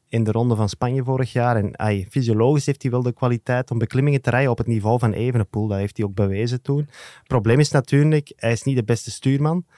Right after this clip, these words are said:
En, eh, als er nu één koers bij uitstek is waar de nervositeit ingebakken zit in de wegen, omdat er toch altijd een bocht meer moet liggen dan in een ander land, dan is dat Italië. Dus ik denk dat het, eh, wat dat betreft moeilijk gaat zijn. Maar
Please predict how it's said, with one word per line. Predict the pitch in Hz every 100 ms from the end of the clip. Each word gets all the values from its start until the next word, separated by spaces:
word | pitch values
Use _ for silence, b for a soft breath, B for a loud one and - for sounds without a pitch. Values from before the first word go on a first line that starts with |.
| B B B B -
En, | 120 117 113
eh, | 113 113 117 110 - _ -
als | 110
er | 117
nu | 113
één | 90 139
koers | 127 147 120
bij | 120
uitstek | 85 123 139 - 131
is | 139 123
waar | - 110 110 107 101 98
de | 113
nervositeit | 117 120 117 113 113 139 139 -
ingebakken | 143 139 123 123 123 113
zit | 127 - - _ _
in | 123 113
de | 107
wegen, | 104 110 131 151 139 _
omdat | 107 104 101
er | -
toch | 113
altijd | 110 113 113
een | 98
bocht | 117 -
meer | 113 117
moet | 123 -
liggen | 117 113
dan | 107
in | 110
een | 107
ander | 107 123 131
land, | 127 131 - B B
dan | - 113
is | 107
dat | 110
Italië. | 113 - 113 120 107
Dus | 98 101 98
ik | 98 98
denk | 117 127 - - _ _ _
dat | - 113
het, | 110 101 -
eh, | 107 104
wat | 104
dat | 131
betreft | 123 123 120
moeilijk | 117 127 139
gaat | 147
zijn. | 123 120 110
Maar | 107 104